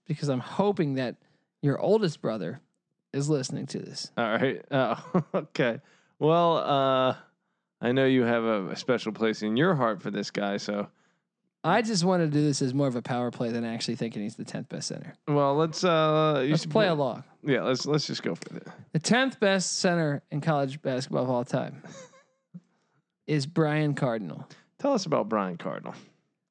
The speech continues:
Speaker 1: Four years as a starter, four years double digits,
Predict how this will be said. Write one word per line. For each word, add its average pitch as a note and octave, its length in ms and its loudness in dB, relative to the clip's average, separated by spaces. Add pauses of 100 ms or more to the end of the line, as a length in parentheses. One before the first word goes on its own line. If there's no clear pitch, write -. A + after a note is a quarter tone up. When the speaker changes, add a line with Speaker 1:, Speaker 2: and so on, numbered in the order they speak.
(120)
Speaker 1:
Four B3 280 6
years D#4+ 400 4
as G3 120 4
a G#3 60 4
starter, A#3+ 400 2 (360)
four G#3+ 200 4
years A3 220 4
double G3 240 2
digits, G#3 460 0